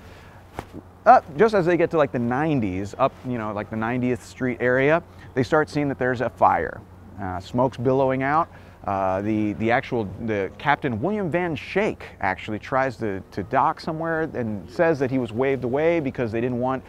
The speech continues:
the whole dock to be burnt to a crisp. So he starts heading towards North Brother Island. Uh, big mistake. He actually runs aground, uh, and, uh, everyone's just basically burning to death. Uh, people are jumping from the, you know,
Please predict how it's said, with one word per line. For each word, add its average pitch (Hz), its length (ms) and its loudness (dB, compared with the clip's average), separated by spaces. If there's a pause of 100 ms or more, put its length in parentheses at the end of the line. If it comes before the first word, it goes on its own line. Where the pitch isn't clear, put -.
(240)
the 107 60 2
whole 127 180 2
dock 120 360 4
to 147 100 -2
be 131 120 2
burnt 127 400 -2 (140)
to 131 80 0
a 113 40 0
crisp. 175 340 2
So 131 120 0
he 220 380 0
starts 156 300 -2
heading 151 200 -2
towards 139 280 -2
North 127 300 -2
Brother 123 420 -2
Island. 135 460 0 (540)
Uh, 247 160 0
big 214 220 4
mistake. 139 500 0 (260)
He 135 100 4
actually 147 260 4
runs 151 260 2
aground, 151 640 0 (320)
uh, 120 320 4
and, 143 380 2
uh, 147 260 6
everyone's 156 320 0
just 151 160 -6
basically 156 320 4
burning 160 320 2
to 117 60 2
death. 92 280 0 (420)
Uh, 104 360 2
people 139 320 0
are 131 80 4
jumping 151 480 0
from 151 360 -2
the, 127 80 2 (320)
you 110 140 -2
know, 90 240 -6